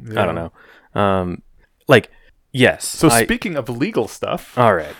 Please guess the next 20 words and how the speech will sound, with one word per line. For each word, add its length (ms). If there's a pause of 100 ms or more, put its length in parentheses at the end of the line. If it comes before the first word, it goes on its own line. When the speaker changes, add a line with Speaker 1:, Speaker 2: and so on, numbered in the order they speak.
(160)
Speaker 2:
the, 440
one 300
of 60
the 140
problems 500
is 240
the 180
juvenile 380
legal 240
system, 380
which 140
has 100
been 160
completely 440
divorced 480
from 280
the 160
actual 380
legal 260
system. 480